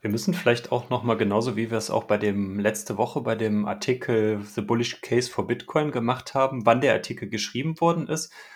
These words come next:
und, ähm, auf was für einer Grundlage dieser Artikel dann, äh, quasi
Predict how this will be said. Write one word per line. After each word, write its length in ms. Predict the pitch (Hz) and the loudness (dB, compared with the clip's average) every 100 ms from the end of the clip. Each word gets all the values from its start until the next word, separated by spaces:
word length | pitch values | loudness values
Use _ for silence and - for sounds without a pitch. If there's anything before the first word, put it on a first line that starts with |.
| - _ - | -20 _ 0
und, 400 | 123 123 123 - | 2 2 0 -2
ähm, 380 | 123 117 113 113 | 0 0 -2 -4
auf 140 | - 104 | -4 2
was 120 | 120 | 2
für 80 | 147 | 4
einer 140 | 123 | 4
Grundlage 640 | 107 120 123 107 95 104 101 | 4 0 2 4 4 2 -4
dieser 240 | 104 104 | 0 0
Artikel 400 | - - 107 107 | -2 -4 -2 0
dann, 440 | 104 101 104 104 | 2 2 2 2
äh, 400 | 101 101 104 101 98 _ _ - | 0 4 4 4 -2 _ _ -20
quasi 420 | - 110 98 104 | -6 -2 -2 -2